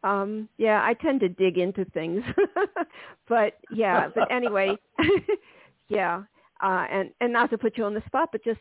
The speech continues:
to, you know, just, just, I, my listeners, I want my listeners to be able to think about things in, in very different ways. And so that's why I do that. But it's been an absolute pleasure,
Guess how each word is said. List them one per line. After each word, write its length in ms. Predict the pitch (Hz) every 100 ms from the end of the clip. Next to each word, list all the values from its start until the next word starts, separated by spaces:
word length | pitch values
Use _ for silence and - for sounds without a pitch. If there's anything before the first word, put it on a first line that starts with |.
| -
to, 200 | 208 208
you 160 | - 208
know, 240 | 185 180 190 -
just, 140 | 214 - _ -
just, 140 | 226 - _ -
I, 200 | 208 220 - -
my 180 | 220 226
listeners, 540 | 226 254 - 185 175
I 80 | 180
want 180 | 196 -
my 140 | 175
listeners 500 | 180 180 196 165 165 - -
to 40 |
be 200 | 175 170
able 180 | 180 170
to 140 | 185 175
think 160 | 190 185
about 280 | 180 160 -
things 280 | 185 180 180
in, 200 | 175 -
in 160 | 196 190
very 280 | 185 185 185
different 340 | 185 - 170 175
ways. 320 | 165 151 156 -
And 160 | 185 -
so 240 | 160 160 - - - _ -
that's 180 | 165 - -
why 160 | 170
I 60 | 170
do 200 | 165 160
that. 280 | 160 156 -
But 160 | 190 -
it's 240 | 214 214 -
been 160 | 202 165
an 140 | 175 -
absolute 600 | 180 180 - 180 165 - -
pleasure, 440 | 165 160 175 160